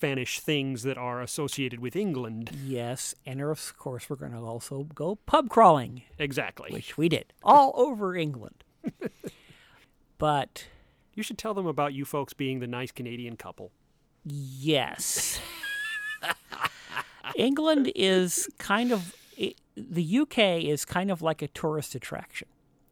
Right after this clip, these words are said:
Speaker 2: It's kind of like Disneyland with all of the people who live there being,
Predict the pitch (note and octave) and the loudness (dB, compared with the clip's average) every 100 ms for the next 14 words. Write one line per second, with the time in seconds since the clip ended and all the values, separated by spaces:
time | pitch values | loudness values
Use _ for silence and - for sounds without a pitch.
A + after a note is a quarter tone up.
0 | - - - - - - _ _ _ - | -20 -20 -10 -10 -8 -12 _ _ _ -6
1 | D3+ - G3+ A3+ G3 F#3 D3 B2+ F3 F3+ | -6 -2 0 0 0 0 0 0 2 2
2 | F#3 E3+ D3+ D3 D3 C#3 C3+ D3+ D#3+ E3+ | 0 -2 -2 -2 -2 -4 0 4 4 4
3 | D3+ C#3+ - D#3 D#3+ D3+ C#3+ C3 D3 B2+ | -2 -8 -6 -4 -4 -4 -4 -2 -2 -2
4 | D3+ C#3 C3 B2+ C3+ C3+ C3 C3 B2+ | -4 -2 -4 -6 -6 -4 -4 -4 -6